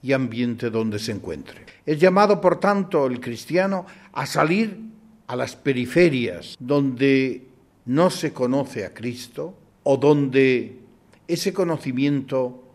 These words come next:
es simplemente ideología. La misión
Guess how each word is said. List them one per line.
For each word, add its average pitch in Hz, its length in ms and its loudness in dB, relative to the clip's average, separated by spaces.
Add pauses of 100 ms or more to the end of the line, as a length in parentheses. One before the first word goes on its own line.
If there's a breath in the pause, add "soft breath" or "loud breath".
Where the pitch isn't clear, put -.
(380)
es 147 140 0
simplemente 131 1040 -2 (560)
ideología. 120 800 -4 (260)
La 135 260 4
misión 175 840 0